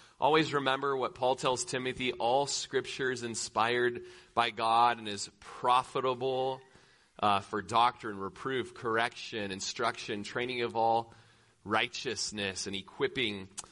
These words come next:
us for every good work." And, uh,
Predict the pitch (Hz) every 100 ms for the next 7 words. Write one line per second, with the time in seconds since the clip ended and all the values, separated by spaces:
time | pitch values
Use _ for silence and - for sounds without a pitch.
0 | _ - 107 107 - 117 107 113 113 110
1 | 104 104 117 113 107 101 - 110 104 98
2 | - - - _ - 98 95